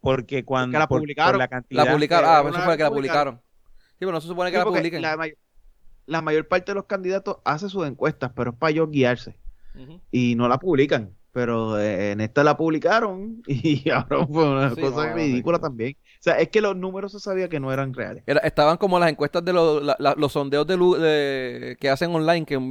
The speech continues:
Speaker 3: eh, Victoria Ciudadana la arrasa con un sesenta por ciento. Y
Speaker 2: Y, y el segundo, y el segundo es de armado con el treinta.
Speaker 3: Es una
Speaker 2: Y,
Speaker 3: mierda así,
Speaker 2: y, y
Speaker 3: como
Speaker 2: solamente hay un diez por ciento pa, pa Charlie, pa,
Speaker 3: Sí.
Speaker 2: pa
Speaker 3: Y ellos juran y perjuran
Speaker 2: Ah.
Speaker 3: que esas son las reales, no la, no, <laughs> no las que son encuestas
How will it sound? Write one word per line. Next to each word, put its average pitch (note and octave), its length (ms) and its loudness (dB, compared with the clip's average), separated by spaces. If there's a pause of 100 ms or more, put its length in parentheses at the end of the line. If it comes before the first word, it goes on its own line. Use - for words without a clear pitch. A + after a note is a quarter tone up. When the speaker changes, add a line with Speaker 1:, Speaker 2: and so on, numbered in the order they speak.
(160)
Speaker 3:
eh, A#2+ 280 0
Victoria C3 280 -4
Ciudadana C3 340 -2
la E3 240 2
arrasa D3+ 400 0
con D3+ 140 -6
un D3 320 -6
sesenta D#3+ 320 -4
por D3+ 140 -4
ciento. D3 440 -6 (880)
Y - 140 -10 (100)
Speaker 2:
Y, C#3 200 4 (120)
y - 20 8
el C#3+ 80 6
segundo, D3+ 400 4
y D#3+ 120 4
el D#3+ 60 4
segundo D#3 320 2
es F3 80 -2
de F3 80 0
armado E3+ 280 -4
con D#3 180 -8
el C#3+ 160 -10 (300)
treinta. C#3+ 380 -2 (220)
Speaker 3:
Es C#3+ 120 -20
una C#3+ 160 4
Speaker 2:
Y, C#3 40 4
Speaker 3:
mierda C#3 220 2
así, G2 160 -4
Speaker 2:
y, - 120 -8
y - 20 -2
Speaker 3:
como C#3+ 80 -2
Speaker 2:
solamente D3 380 2
hay D#3+ 80 4
un D#3 120 -6
diez E3 140 0
por E3 200 0
ciento D#3+ 300 -4
pa, C#3 220 -2
pa B2+ 140 -8
Charlie, C#3 340 -4
pa, A#2+ 340 -6
Speaker 3:
Sí. - 80 -16
Speaker 2:
pa A#2+ 400 -10 (220)
Speaker 3:
Y C#3+ 80 -6
ellos D3 160 0
juran F3 240 4
y E3 80 -2
perjuran D#3+ 300 4
Speaker 2:
Ah. D#3+ 40 4
Speaker 3:
que E3 80 0
esas D3+ 140 -4
son E3+ 120 0
las D#3+ 120 6
reales, D3+ 380 2
no C3+ 140 -6
la, B2 520 0
no, C3 180 -6
<laughs> B2+ 340 -12
no C#3+ 160 -4
las D3 80 -4
que D#3+ 120 -6
son D#3+ 120 -4
encuestas C#3+ 640 -4